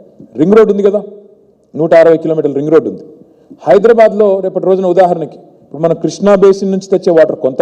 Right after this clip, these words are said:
ఉంది, గోదావరి నుంచి తెచ్చేది కొంత ఉంది, మంజీరా నుంచి తెచ్చే బెల్ట్ కొంత ఉంది, ఇట్లా రకరకాల భాగాలు ఉన్నాయి. మంజీరాలో నీళ్ళు లేకపోతే ఆ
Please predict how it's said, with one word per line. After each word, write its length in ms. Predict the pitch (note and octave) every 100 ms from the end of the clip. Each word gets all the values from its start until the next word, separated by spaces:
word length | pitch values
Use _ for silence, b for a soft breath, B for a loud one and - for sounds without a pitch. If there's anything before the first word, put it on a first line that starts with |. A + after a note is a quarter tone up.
| E3+
ఉంది, 140 | F3+ G#3+ - - _ _ _ C#3+
గోదావరి 320 | E3+ F3+ F#3
నుంచి 140 | F3 -
తెచ్చేది 240 | E3 C#3 C#3
కొంత 160 | C#3 E3 F3
ఉంది, 160 | F#3+ - - - _ B2+
మంజీరా 280 | D3+ F3 F#3+ F#3
నుంచి 120 | -
తెచ్చే 180 | E3 E3 C#3+
బెల్ట్ 180 | D3 -
కొంత 160 | C#3 E3 E3
ఉంది, 100 | F3+ D#3+
ఇట్లా 120 | D3 C#3
రకరకాల 320 | E3 F#3 E3+ E3
భాగాలు 220 | E3+ D#3
ఉన్నాయి. 160 | B2 - - _ _ _ _ C#3+
మంజీరాలో 380 | F#3+ G#3+ G#3+ G3+
నీళ్ళు 140 | G3+ G#3
లేకపోతే 240 | G#3 G#3
ఆ 20 | F#3+